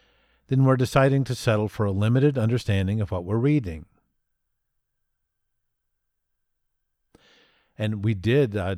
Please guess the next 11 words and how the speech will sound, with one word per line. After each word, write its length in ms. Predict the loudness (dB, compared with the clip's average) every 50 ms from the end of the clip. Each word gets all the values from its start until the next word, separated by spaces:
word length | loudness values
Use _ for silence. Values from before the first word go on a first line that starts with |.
| -8 -12 -20 _ _
talk 280 | -2 0 0 0 0 -2
about 360 | -2 -2 -4 -4 -6 -6 -4
this 340 | -2 -2 -2 -4 -6 -10 -16 -16
some 240 | -10 -6 -6 -6 -4
time 260 | -4 -4 -4 -2 -2 -4
ago 280 | -2 -2 -2 0 0
in 80 | 0 0
the 100 | 0 -2
episode 500 | -2 -4 -4 -8 -6 -4 -2 -2 -2 -2
about, 480 | -2 -2 -4 -4 -4 -6 -10 -10 -8
um, 320 | -6 -6 -6 -6 -8 -10